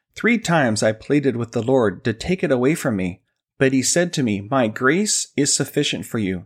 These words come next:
for my power is made perfect in weakness.'" God's grace is God's power at work in those who believe,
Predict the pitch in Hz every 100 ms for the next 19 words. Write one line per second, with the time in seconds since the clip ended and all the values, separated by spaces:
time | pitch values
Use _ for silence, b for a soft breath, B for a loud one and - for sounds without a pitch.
0 | _ _ _ _ - 135 151 147 - -
1 | 175 151 95 87 _ - 123 147 135 110
2 | - 165 160 87 - _ - 120 120 123
3 | - 92 - - _ _ _ _ _ -
4 | 113 151 226 190 139 135 156 104 98 -
5 | - 123 113 - 131 139 - - 151 131
6 | 92 90 _ - 127 127 135 160 - 117
7 | 113 123 127 139 117 113 101 85